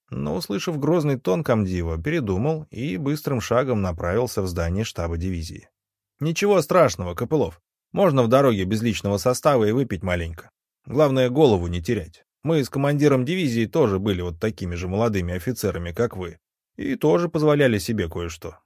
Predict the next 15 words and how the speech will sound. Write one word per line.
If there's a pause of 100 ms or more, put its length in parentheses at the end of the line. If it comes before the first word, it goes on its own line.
(180)
включился
в
разговор
Начпо. (640)
Комдив
слегка
ухмыльнулся
и
произнёс: (160)
«Поди,
девушек
себе
уже
здесь
завели?»